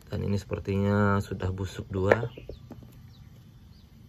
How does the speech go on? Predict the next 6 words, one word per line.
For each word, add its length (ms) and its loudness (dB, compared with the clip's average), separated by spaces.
Ini 320 4
biji 320 0
masih 240 -2
keras, 400 0
masih 320 0
keras, 480 -2